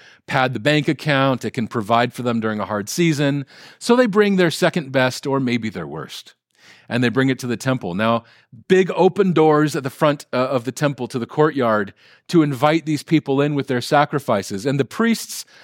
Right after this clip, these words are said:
are standing there at the doors of the temple. And as people bring their sacrifices up, the priests are going, "Yeah, that looks great. Come on in. Ni-, nice sheep.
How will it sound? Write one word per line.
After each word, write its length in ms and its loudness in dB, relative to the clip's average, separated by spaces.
are 140 4
standing 720 0
there 260 -6
at 120 -4
the 60 -6
doors 380 2
of 100 -6
the 60 -6
temple. 640 -4
And 160 2
as 120 0
people 300 2
bring 300 2
their 120 4
sacrifices 840 -2
up, 180 2
the 80 -10
priests 440 -2
are 60 -2
going, 420 -2
"Yeah, 200 2
that 160 2
looks 160 -4
great. 300 2
Come 160 -6
on 160 -6
in. 320 -10
Ni-, 340 0
nice 300 0
sheep. 420 -4